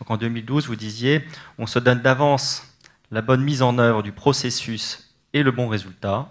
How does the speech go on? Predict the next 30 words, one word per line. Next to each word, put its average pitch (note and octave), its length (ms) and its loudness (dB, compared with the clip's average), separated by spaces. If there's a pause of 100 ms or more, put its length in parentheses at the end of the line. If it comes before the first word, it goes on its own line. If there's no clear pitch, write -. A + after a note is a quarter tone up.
On A#2 100 0
néglige C#3+ 540 0
la A#2+ 80 -2
complexité B2+ 840 -6
du G#2+ 180 -8
réel G#2 520 -4 (300)
qui - 140 -18
comporte - 420 -2
toujours C#3+ 320 0
à A2+ 60 2
la A2+ 140 2
fois G#2 440 -2 (320)
et G#2 60 -8
plus C#3+ 300 0
ou C3 60 -2
moins A#2 440 0 (420)
un A2 120 -2
multiculturel A2+ 880 -4
de G#2 80 -6
séparation, A2+ 920 -2 (360)
un G2+ 60 -6
transculturel A2 920 -4
d'union A2+ 480 -4 (440)
et G#2+ 120 -8
un G2 60 -4
interculturel G#2+ 880 -4
d'échange. A2 640 -2 (400)
Managers A#2 460 4
et G#2 100 -2
interprètes - 840 -4